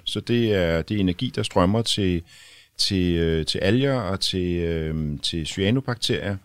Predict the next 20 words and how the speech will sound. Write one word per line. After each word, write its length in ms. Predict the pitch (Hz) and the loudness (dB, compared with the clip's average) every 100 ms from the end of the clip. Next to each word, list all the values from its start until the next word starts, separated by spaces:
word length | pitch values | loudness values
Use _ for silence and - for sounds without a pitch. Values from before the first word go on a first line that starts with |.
| - - - - | -16 -20 -20 -8
som 320 | - 104 95 82 | 0 2 2 4
er, 240 | 87 87 82 - - | 2 2 -2 -10 -6
er, 320 | 90 85 80 78 | -2 0 0 -2
er 100 | 80 | -2
den 200 | 95 95 | -2 0
måde, 280 | 90 82 | 0 2
det, 480 | 95 95 90 85 82 | 0 0 -2 -2 -4
det 80 | 87 | -4
ligesom 200 | 82 98 | -4 -6
starter 320 | - 76 82 | -4 -4 -4
på. 220 | 87 - | -4 -6
Så 120 | - 117 | -4 -2
får 180 | 123 | 2
man, 320 | 107 92 87 78 | 4 4 4 0
kan 160 | 90 | -2
man 80 | 87 | -2
sige, 160 | - - | -2 -2
økosystemet 580 | 95 104 104 98 95 | -4 -6 -4 -4 -4
får 120 | - 107 | -4 0
så 200 | 95 | 2